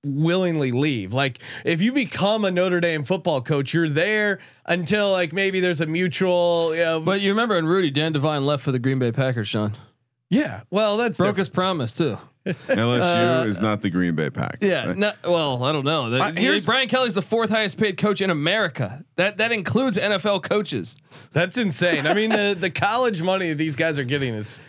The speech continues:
Speaker 1: it makes me wish I knew how to
Speaker 3: Yeah, I
Speaker 1: coach college football.
Speaker 3: I, I think we've just, I understand L S U is willing to spend money. I understand that you don't have to recruit against anyone else in your state. I think we have gone a little overboard on overrating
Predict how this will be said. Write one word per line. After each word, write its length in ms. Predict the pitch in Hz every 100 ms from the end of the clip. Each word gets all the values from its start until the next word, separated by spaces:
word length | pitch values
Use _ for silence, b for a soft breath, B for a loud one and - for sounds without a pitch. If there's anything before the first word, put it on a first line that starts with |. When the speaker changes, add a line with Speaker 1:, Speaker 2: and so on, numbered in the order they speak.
| B B B
Speaker 1:
it 60 | 135
makes 220 | 165 190
me 120 | 180 156
wish 240 | 170 160
I 80 | 147
knew 120 | 143
how 80 | 135
to 120 | 120
Speaker 3:
Yeah, 220 | 120 85
I 40 | 135
Speaker 1:
coach 220 | 156 -
college 320 | 147 127 104
football. 380 | - 131 85 -
Speaker 3:
I, 420 | 110 - - 185 -
I 120 | 190
think 220 | 185 240
we've 200 | 226 208
just, 280 | 156 175 -
I 140 | 151
understand 340 | 170 175 - 143
L 140 | 127
S 120 | 120 120
U 40 |
is 80 | 107
willing 200 | 110 98
to 60 | 92
spend 280 | - 87
money. 300 | 87 107 113
I 120 | 87 101
understand 400 | 110 101 110 98
that 40 |
you 140 | 87 85
don't 220 | 92 92
have 160 | 95
to 80 | -
recruit 360 | 90 85 - 101
against 320 | 95 90 80
anyone 280 | 92 98 95
else 180 | 95 -
in 40 | 80
your 80 |
state. 400 | 76 - 113 110 b b b
I 100 | 120
think 340 | 120 - 180 175
we 140 | 147 127
have 400 | 131 120 104 90
gone 180 | 113 104
a 60 |
little 260 | 95 110 104
overboard 680 | 98 113 127 113 139 143 127
on 120 | 107
overrating 1040 | 98 113 107 101 95 95 101 113 117 117